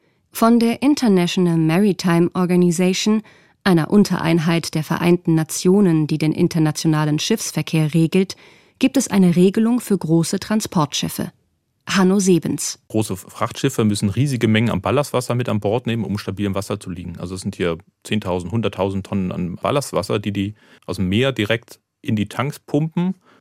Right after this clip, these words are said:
Speaker 2: In diesem Ballastwasser werden alle Organismen, die irgendwie im, im Wasser leben, werden mit eingesaugt, um die Welt gefahren und, und beim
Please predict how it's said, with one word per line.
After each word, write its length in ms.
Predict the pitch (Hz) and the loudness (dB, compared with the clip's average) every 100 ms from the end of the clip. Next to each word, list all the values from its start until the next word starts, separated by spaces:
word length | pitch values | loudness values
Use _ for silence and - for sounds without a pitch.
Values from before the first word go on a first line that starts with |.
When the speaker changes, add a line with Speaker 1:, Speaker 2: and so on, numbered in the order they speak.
| _ _ _ _ - | _ _ _ _ -6
Speaker 2:
In 140 | 117 | -2
diesem 220 | 131 120 | 0 2
Ballastwasser 560 | 92 127 143 127 123 113 | 2 2 2 0 0 0
werden 160 | 104 | 0
alle 180 | 101 117 | 0 0
Organismen, 500 | 110 107 101 127 135 | 0 0 -2 -2 -2
die 60 | 107 | -2
irgendwie 300 | 98 117 104 | -2 -2 -4
im, 260 | 95 95 | -4 -6
im 140 | 98 92 | -6 -4
Wasser 240 | 104 131 | -2 -2
leben, 440 | 110 113 120 117 107 | -2 -2 -2 -2 -2
werden 160 | 98 | -2
mit 140 | 98 - | -2 -4
eingesaugt, 560 | 131 131 120 127 - | -4 -2 0 -2 -2
um 80 | 101 | -6
die 100 | 92 | -2
Welt 140 | 101 | -2
gefahren 340 | 107 101 107 104 | -2 -4 -4 -4
und, 180 | 95 98 - | -6 -10 -6
und 160 | 101 | -2
beim 420 | 98 98 95 87 | 0 0 0 -2